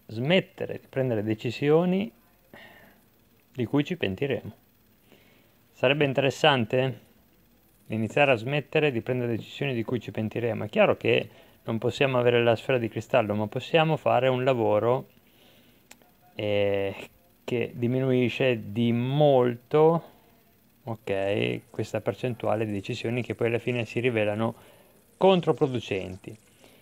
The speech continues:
E la cosa che ci deve far riflettere è che siamo proprio noi a prenderle. Perché? Perché spesso noi diventiamo purtroppo, eh, i nostri peggiori nemici.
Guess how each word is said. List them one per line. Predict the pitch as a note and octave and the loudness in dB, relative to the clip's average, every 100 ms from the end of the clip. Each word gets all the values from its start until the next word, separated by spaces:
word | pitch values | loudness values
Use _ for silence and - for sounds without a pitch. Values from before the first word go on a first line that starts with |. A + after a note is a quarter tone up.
| _ _ - | _ _ -2
E | C3 | 2
la | C3+ | 2
cosa | - E3 C3+ C#3+ | 4 2 4 2
che | - B2 A#2 A2 G#2 G2+ F#2+ - - | 2 2 4 4 2 -2 -6 -10 -12
ci | - | -4
deve | C3 C#3 | 2 4
far | B2 C3+ | 4 2
riflettere | D#3+ D#3 - D#3 | 2 2 2 0
è | |
che | - | -2
siamo | G#2+ A#2 G#2 | -4 -2 -2
proprio | A#2+ C3 E3 | 0 0 0
noi | D3+ G#2+ A#2+ C#3 - - - - - - | 0 0 0 -2 -6 -20 -20 -20 -20 -20
a | G#2+ | -8
prenderle. | - B2 G#2+ F#2+ - - _ _ _ _ _ _ _ _ _ _ _ _ - - _ _ _ _ _ | 0 2 0 -4 -10 -20 _ _ _ _ _ _ _ _ _ _ _ _ -20 -20 _ _ _ _ _
Perché? | - - C3+ F#3 | -12 0 2 4
Perché | - A#2+ | 2 -2
spesso | A#2 - D3+ - F#3 | -6 -4 -6 -2 0
noi | C#3 D3+ F3 D#3+ - | 2 4 4 2 -2
diventiamo | A#2+ C3 C#3 - A#2 B2 D3+ | -4 -2 -2 0 0 0 -2
purtroppo, | C3 D#3+ D#3 A2+ F#2+ F2 - D3 D#3+ - _ _ | 0 -2 0 0 0 -2 -2 2 2 0 _ _
eh, | A2 G2+ | -6 -4
i | A2 | -2
nostri | A#2+ G#2+ - | -2 -4 -6
peggiori | C#3 A2 G#2 G2+ | -6 -6 -6 -6
nemici. | G#2+ G2+ - - | -6 -8 -12 -18